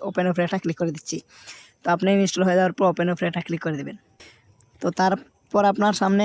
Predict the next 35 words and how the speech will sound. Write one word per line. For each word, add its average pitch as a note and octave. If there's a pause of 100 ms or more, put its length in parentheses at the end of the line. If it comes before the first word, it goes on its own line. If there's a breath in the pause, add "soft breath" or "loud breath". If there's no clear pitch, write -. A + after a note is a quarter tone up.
অ্যালাউ F#3+
পারমিশন F#3+
চাইতে F3+
পারে, F#3+
তো -
অবশ্যই F#3
আপনি F3
অ্যালাউ F#3
পারমিশন F3+
দিয়ে F3+
দিবেন। G3+
তো F3 (140)
তারপর F3+
আপনার F#3
সামনে F#3 (120)
চাইতে F#3
পারে F#3 (140)
আপনি F#3 (1120 loud breath)
log F#3
in G3
করতে F#3+
হতে F3+
পারে, G3 (240)
তো - (100)
আপনার F3+
Gmail F3+
দিয়ে F#3
log F3+
in F3+
করে F3+
নেবেন, D#3
ঠিক F3+
আছে? G3+
আমার F3+
ক্ষেত্রে F#3